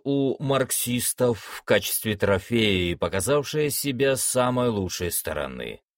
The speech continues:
как при стрельбе по наземным целям, так и по воздушным. Роджер Девет закурил, глядя на располагавшийся в нескольких километрах от него город.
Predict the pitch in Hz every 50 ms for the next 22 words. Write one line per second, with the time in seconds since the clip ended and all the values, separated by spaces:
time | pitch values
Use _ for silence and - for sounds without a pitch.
0 | _ _ _ _ _ _ 151 147 - _ - 98 95 - - - 80 76 73 62
1 | 76 73 - 76 80 80 87 107 139 143 139 143 143 143 135 - - 147 135 139
2 | 135 139 131 - - 170 170 - - 123 123 110 - - 73 71 71 71 69 65
3 | 64 62 62 57 - - - 60 58 57 53 - _ _ _ _ _ _ _ _
4 | _ _ _ _ _ _ _ _ _ _ _ _ _ _ _ _ _ _ _ _
5 | _ _ _ - - 107 120 120 104 92 107 113 107 107 107 98 92 101 98 95
6 | 90 95 98 98 98 - _ - - _ - 110 95 90 95 87 - - - 73
7 | 64 60 62 62 62 64 62 - - _ _ _ _ _ _ _ _ _ _ _
8 | 101 98 98 95 95 90 92 90 87 85 82 85 82 82 85 85 87 - - 90
9 | 87 90 87 90 90 90 87 - 95 87 - - 90 82 85 87 87 87 85 -
10 | - 85 - 85 82 - - 90 87 85 87 98 104 101 - 101 101 95 - 101
11 | 92 - 87 82 78 73 73 71 64 62 62 60 58 52 52 -